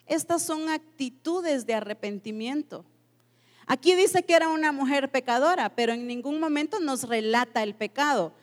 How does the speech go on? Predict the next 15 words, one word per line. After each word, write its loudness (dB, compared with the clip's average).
Fácilmente 2
nuestra 0
mente 0
se 2
traslada, 2
ah, 0
en -4
adulterio, 0
ah, 2
fornicación -4
o, 6
o 2
cualquier 0
pecado, 0
¿verdad? 0